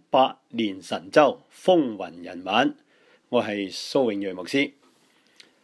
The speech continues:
啊，今日想同大家講講，啊，呢個良法與勸世良言。喺上一講呢，我哋講到馬禮遜嘅故事啊。馬禮遜作為第一個嚟中國嘅基督教傳教士，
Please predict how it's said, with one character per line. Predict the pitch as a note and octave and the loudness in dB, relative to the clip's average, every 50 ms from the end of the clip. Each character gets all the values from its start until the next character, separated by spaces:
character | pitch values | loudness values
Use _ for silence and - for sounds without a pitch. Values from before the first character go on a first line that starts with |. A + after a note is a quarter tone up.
| _ | _
啊， | _ - C#3 C#3+ | _ 2 2 6
今 | D3 E3+ B3+ | 6 6 6
日 | A3+ E3+ | 6 6
想 | - E3 F3 - | 4 2 0 0
同 | E3 C#3 A#2+ G2+ | 0 -2 -2 0
大 | A2+ A2 B2 D#3 | 2 4 6 4
家 | F3+ | 4
講 | - A#2+ A#2+ C#3 D#3 D3 | 4 0 0 0 0 0
講， | A#2+ A2 A2+ B2+ C#3+ E3 E3+ - | 2 2 2 2 2 0 -2 -2
啊， | - A#2 A2 A2 | -4 -2 -2 -2
呢 | A2 B2 D3+ D3 | -2 -2 0 2
個 | C3 B2+ | 2 2
良 | A#2+ A#2 B2 B2 A2+ - - F#2 F#2+ | 2 2 2 2 2 0 -6 -12 -16
法 | - - C#3 C3 C3 - - _ _ _ _ | 0 4 4 4 4 2 -2 _ _ _ _
與 | C3+ A#2 A#2 A#2+ A#2+ A#2 | -6 -2 -2 0 0 -2
勸 | - C3+ C3 A#2 A2+ A2+ | -2 0 0 0 0 0
世 | - A#2+ A2+ A2 | 0 2 2 2
良 | G2+ F#2 E2+ E2 | 0 -2 -6 -8
言。 | F2+ F#2 - - - - _ _ _ _ _ - _ _ _ _ _ _ _ _ _ - | -12 -14 -14 -16 -16 -20 _ _ _ _ _ -20 _ _ _ _ _ _ _ _ _ 4
喺 | - G3+ | 6 6
上 | E3+ E3+ F3+ - | 8 8 8 8
一 | |
講 | - D3+ D3 D#3+ F#3 | 8 6 6 6 6
呢， | F#3 F#3 F3+ E3+ D3 | 6 8 8 8 8
我 | C3+ C#3+ C#3 | 6 4 4
哋 | C3+ B2+ B2 B2 B2 B2+ B2+ | 4 4 4 2 2 0 0
講 | B2+ A#2+ A#2+ C#3+ D3+ | 2 4 4 4 6
到 | C#3 C3 B2+ B2+ B2+ | 6 6 4 4 4
馬 | A#2+ A#2+ B2 C#3+ | 4 6 6 8
禮 | C#3+ C#3 C#3 C3+ | 8 8 6 4
遜 | D#3+ C#3+ | 2 0
嘅 | C3 C3 B2+ - | 2 2 2 2
故 | - B2 B2 | 0 -4 -4
事 | A2+ - - G2+ G#2+ | -4 -6 -4 -2 -2
啊。 | G#2+ - - _ _ _ _ _ _ _ _ _ _ _ _ | -2 -2 -6 _ _ _ _ _ _ _ _ _ _ _ _
馬 | B2+ C3 D#3+ F#3+ | 8 10 10 10
禮 | G3 | 10
遜 | F3 F3+ F#3+ F3+ | 6 4 2 4
作 | E3+ F#3+ E3 | 6 6 6
為 | C#3 A#2+ A#2 | 6 4 2
第 | - C3 | 2 6
一 | C3+ F3+ G#3+ | 8 8 8
個 | E3 F3 E3 D3+ D3+ D#3 D3 | 8 8 8 10 8 8 4
嚟 | A2+ A2+ G#2+ A2 A2 | 2 -2 -4 -4 -4
中 | - - A3 G#3+ G#3 F#3+ | 2 4 4 4 4 6
國 | D#3+ D#3 C3+ - | 6 6 6 6
嘅 | - C#3+ C3 | 2 -2 0
基 | - G3 | 2 4
督 | F#3+ G3 F3+ | 4 4 6
教 | D3 C#3+ C3+ | 6 4 4
傳 | C3 - - G2 G2+ | 4 0 -6 -10 -2
教 | A2 B2 A2+ A2+ | 0 2 2 2
士， | A2 - - G2+ F#2+ F2 E2+ | 0 -4 -10 -12 -12 -12 -16